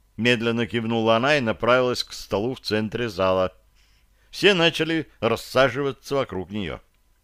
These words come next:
«Лора», неожиданно сказала Талия, севшая рядом с Делией, «закрой заведение, пока мы разговариваем».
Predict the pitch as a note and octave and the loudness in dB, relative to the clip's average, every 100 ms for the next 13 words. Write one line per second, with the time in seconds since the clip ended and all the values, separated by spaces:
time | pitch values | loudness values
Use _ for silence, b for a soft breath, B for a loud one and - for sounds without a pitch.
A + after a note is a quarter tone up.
0 | _ _ _ _ _ _ _ _ _ _ | _ _ _ _ _ _ _ _ _ _
1 | - B2 F3+ C#3 A2 G#2 - _ _ - | -8 2 6 6 4 2 -8 _ _ -2
2 | A#2+ G#2+ C3 A2+ A#2 A2+ - A2 A2 G#2+ | -2 2 0 2 -2 -4 -4 2 2 2
3 | A2+ A#2 C#3+ C3+ B B - A#2 - A#2 | 0 0 2 2 B B -4 -4 0 0
4 | A#2 A2 G#2+ G2+ D#2+ F#2 A2+ A2+ G#2 E2+ | 2 0 -2 -6 -10 -6 -4 -2 -4 -6
5 | D2+ b b b b C3+ C3+ D#3 F3+ C#3+ | -10 b b b b -4 -2 2 2 4
6 | C3+ C3 A#2+ B2+ A#2+ A#2+ A#2 - A#2 A#2 | 2 0 0 0 0 -2 -2 -4 -2 -2
7 | A#2 G#2+ G#2 A2+ A2+ A2+ A2+ A2+ | -2 -2 0 2 2 2 -2 -4